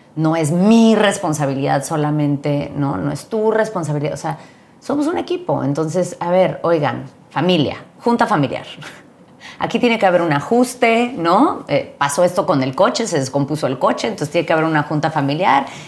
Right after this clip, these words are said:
Este mes no hay la clasecita de no sé qué, o ahorita no se va a poder esto, pero sí se puede esto otro. También estando muy conscientes, Vivi y yo, que estamos hablando desde una situación súper privilegiada que no todo mundo tiene.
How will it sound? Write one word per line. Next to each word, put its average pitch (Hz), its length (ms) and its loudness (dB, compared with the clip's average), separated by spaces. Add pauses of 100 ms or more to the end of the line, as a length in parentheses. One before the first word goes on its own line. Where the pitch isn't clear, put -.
(120)
Este 185 260 0
mes 196 360 0
no 180 180 0
hay 180 140 2
la 185 140 4
clasecita 151 580 -2
de 147 80 2
no 143 140 2
sé 143 180 -4
qué, 104 180 -4
o 131 120 -2
ahorita 170 360 0
no 190 140 -2
se 190 100 -2
va 175 80 4
a 175 120 -4
poder 175 240 -4
esto, 233 360 -2
pero 208 160 0
sí 226 140 -4
se - 120 -4
puede 123 320 -2
esto 151 300 -4
otro. 131 320 -4 (380)
También 214 680 0 (100)
estando 185 380 -2
muy 185 160 0
conscientes, 170 580 0
Vivi 160 220 0
y 151 40 -4
yo, 143 180 0
que 160 80 -4
estamos 170 300 -4
hablando 147 380 -2
desde 139 340 -4
una 147 240 -2
situación 143 460 -6
súper 160 320 -6
privilegiada 135 800 -4
que 160 80 -8
no 175 160 -6
todo 190 160 0
mundo 160 340 -2
tiene. 156 460 -2